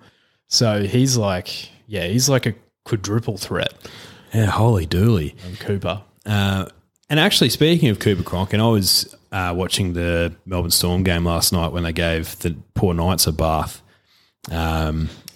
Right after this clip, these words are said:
Speaker 1: My S G M suggested that the Knights had a chance, <laughs> which they,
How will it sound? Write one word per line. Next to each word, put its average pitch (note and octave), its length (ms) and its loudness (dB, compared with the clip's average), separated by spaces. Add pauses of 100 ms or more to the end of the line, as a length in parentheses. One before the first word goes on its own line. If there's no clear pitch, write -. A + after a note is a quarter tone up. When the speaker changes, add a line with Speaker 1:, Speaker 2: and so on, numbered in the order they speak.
(280)
Speaker 1:
My A2+ 140 -2
S A2+ 180 2
G G#2 160 -2
M G2+ 200 0
suggested F#2+ 560 -2
that F#2 140 -6
the G2+ 60 -4
Knights F2+ 280 -6
had G2 120 -4
a F#2 60 -8
chance, - 720 -2
<laughs> - 1040 0
which - 260 -4
they, C3+ 300 2